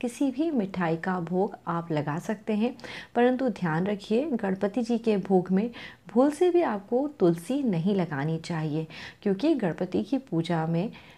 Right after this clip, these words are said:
तुलसी का निषेध होता है। ऐसा करने से गणपति भगवान रुष्ट हो जाते हैं और आपको आपकी पूजा का फल प्राप्त नहीं होता। इस तरह से गणपति भगवान की पूजा करने से सभी तरह की विघ्न बाधाओं का नाश हो जाता है।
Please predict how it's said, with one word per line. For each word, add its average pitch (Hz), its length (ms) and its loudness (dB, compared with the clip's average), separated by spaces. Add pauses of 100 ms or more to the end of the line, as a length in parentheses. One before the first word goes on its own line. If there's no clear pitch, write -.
(160)
तुलसी 185 340 4
का 233 240 -2
निषेध 208 500 0
होता 247 300 0
है। 220 160 2 (180)
ऐसा 175 280 2
करने 214 360 0
से 214 260 0
गणपति 165 440 -4
भगवान 214 540 0
रुष्ट 190 320 0
हो 202 180 2
जाते 143 360 -2
हैं 160 220 0 (340)
और 254 160 0
आपको 190 380 -4
आपकी 185 320 -4
पूजा 160 360 -4
का 185 180 -4 (240)
फल 202 180 2 (140)
प्राप्त 143 320 -4
नहीं 185 340 2
होता। 208 380 -4 (560)
इस 285 140 -4
तरह 330 260 2
से 330 220 2
गणपति 196 420 0
भगवान 202 440 0
की 220 240 0
पूजा 208 360 0
करने 180 340 -2
से 170 220 0
सभी 247 320 4
तरह 233 240 0
की 220 200 -2
विघ्न 185 320 0
बाधाओं 175 420 0
का 165 180 -2
नाश 156 420 -2
हो 247 80 4
जाता 214 340 -2
है। 208 200 -2